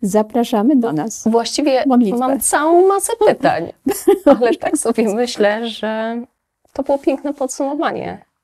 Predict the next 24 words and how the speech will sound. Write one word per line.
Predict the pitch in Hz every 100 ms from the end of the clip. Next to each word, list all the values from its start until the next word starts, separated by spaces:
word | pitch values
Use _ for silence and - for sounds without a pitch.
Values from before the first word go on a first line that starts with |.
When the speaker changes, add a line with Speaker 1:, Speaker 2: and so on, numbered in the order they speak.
| _
Speaker 2:
e, | - 180 185 -
tego | - 185 190
naszego | 185 - 185
dzisiejszego | 185 - 190 - 180
spotkania. | 170 - - 175 170 170 208 _ _ _ _ _ -
Mam | 175 226
nadzieję, | 247 233 226 233
że | 233
to | 226
nie | 247
będzie | 240 208 160
ostatnie | 139 - - -
spotkanie. | - - - - -
Pierwsze, | - 185 - 226
ale | 220
nie | 208 208
Speaker 1:
Właśnie. | 165 -
Speaker 2:
ostatnie, | - - 165 - _ _ _ _ _ _ -
bo | 170 180 180 185 -
naprawdę | - 175 202 214 214 208 208 214 - 170 _ _ _ _ _ _ _ _ _ _ _ _ _ _ _ _ _ _ _ _ _ _ _ _
takie | - 196 196
recepty | 196 196 - 220 - -
na | 170 -
życie | 202 196 180 - -